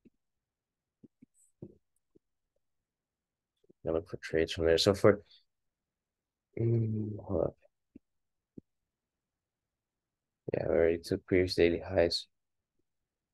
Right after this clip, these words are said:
It's just not that clean, man. <laughs> Just give me the cleanest P A ever. I wanna trade that. To be fair, I can just wait for that. Don't take trades, so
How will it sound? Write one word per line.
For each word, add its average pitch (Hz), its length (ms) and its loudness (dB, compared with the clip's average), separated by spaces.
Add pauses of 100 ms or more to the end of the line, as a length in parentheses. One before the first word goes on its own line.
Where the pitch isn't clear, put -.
(680)
It's - 140 -10
just 151 200 4
not - 200 6
that - 160 0
clean, 123 380 4
man. 85 340 4 (720)
<laughs> 127 80 4 (480)
Just - 200 0
give 135 120 6
me 120 100 8
the 107 80 4
cleanest 117 460 6
P 107 140 10
A 101 120 12
ever. 104 440 8
I 87 40 4
wanna 101 220 4
trade - 280 2
that. 101 240 8 (1700)
To 110 80 0
be 95 60 2
fair, 95 220 8
I 85 40 8
can 92 160 -6
just 87 180 -6
wait 90 240 0
for - 100 -20
that. 82 220 2
Don't 85 260 -2
take 82 220 0
trades, - 460 -4
so - 260 -6